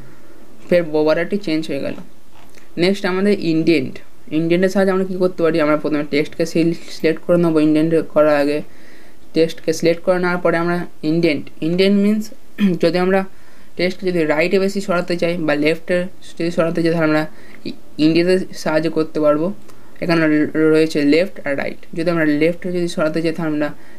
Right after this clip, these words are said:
লেফটে ওপরে অ্যারোতে click করবো। দেখুন টেক্সটটি লেফটে বেশি সরছে। আর যদি আমরা রাইটে যদি সরাতে চাই তাহলে আমরা রাইটে click করব।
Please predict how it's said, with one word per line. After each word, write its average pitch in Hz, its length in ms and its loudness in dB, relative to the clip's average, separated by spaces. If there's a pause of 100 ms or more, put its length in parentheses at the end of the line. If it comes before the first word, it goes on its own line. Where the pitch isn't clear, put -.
(120)
লেফটে 160 400 -2 (140)
ওপরে 147 380 -2
অ্যারোতে 151 280 0
click 151 300 -4
করবো। 147 160 -2
দেখুন 160 280 -2 (500)
টেক্সটটি 156 460 0 (340)
লেফটে 165 340 2
বেশি 170 180 -2
সরছে। 175 420 -4 (760)
আর 151 60 -4
যদি 156 160 4
আমরা 156 180 4
রাইটে 151 240 2
যদি 180 160 0
সরাতে 165 360 0
চাই 165 100 2
তাহলে 160 200 -2
আমরা 151 240 0
রাইটে 147 280 2
click 170 320 -2
করব। 151 280 2